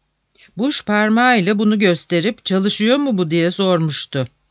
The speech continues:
Babası, "Çalışıyor." demişti. Bush da bir saniye önce çalışıp çalışmadığını bile bilmediği halde, "Çok akıllı bir çocuk." demişti.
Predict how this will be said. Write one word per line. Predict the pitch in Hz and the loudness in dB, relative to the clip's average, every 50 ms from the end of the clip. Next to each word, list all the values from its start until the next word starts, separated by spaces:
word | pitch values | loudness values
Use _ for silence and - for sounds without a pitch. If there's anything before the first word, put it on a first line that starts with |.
| _ _ _ _ - - _ _ | _ _ _ _ -20 -20 _ _
Babası, | 156 185 180 196 214 208 - 277 285 226 | -4 -2 0 2 0 0 0 -2 -4 -2
"Çalışıyor." | - 233 233 233 240 - - 254 240 190 151 | 0 0 0 2 2 2 2 2 2 2 2
demişti. | 151 143 135 127 123 - - - - 135 123 120 - _ _ _ _ _ _ _ _ _ _ - - _ - | 2 0 0 0 -2 -4 -4 -4 -6 -6 -8 -8 -10 _ _ _ _ _ _ _ _ _ _ -20 -20 _ -8
Bush | 165 220 269 277 - - - - | -4 -4 -2 0 -2 -2 -2 -2
da | 185 196 226 214 | 0 0 0 -2
bir | 190 185 233 269 | -2 -2 -2 -2
saniye | 254 254 - 240 214 196 185 175 165 165 165 170 | -2 -2 -2 0 2 2 2 2 0 0 0 -2
önce | 165 165 165 160 151 208 | -2 0 -2 0 0 -2
çalışıp | - - 202 190 180 180 170 - 240 - - | -2 0 -2 -2 0 0 0 -2 -2 -4 -4
çalışmadığını | - 185 185 185 190 - 185 185 185 180 170 180 185 202 220 214 185 | -4 -2 -2 -2 -2 -2 -2 -2 -2 0 0 2 2 2 2 2 0
bile | 180 160 160 151 143 147 | -2 -2 -2 -2 -2 -2
bilmediği | 196 202 214 208 190 165 135 139 147 143 135 | -4 -2 0 0 0 0 0 -2 -2 -2 0
halde, | 139 131 127 131 131 131 117 147 180 220 277 - _ _ _ _ - - - _ - | 0 0 -2 -2 -2 -4 -4 -2 -4 -4 -4 -6 _ _ _ _ -20 -20 -20 _ -6
"Çok | 208 226 - 233 | -6 -4 0 0
akıllı | 214 190 - 220 214 202 208 226 | -2 0 2 2 2 2 2 0
bir | 196 185 | 0 0
çocuk." | - 185 156 135 - 147 - - | 0 0 0 0 -2 -6 -6 -4
demişti. | 151 147 139 135 131 - - - - 139 131 123 | -4 -2 -2 0 0 -2 -2 -2 -4 -6 -6 -6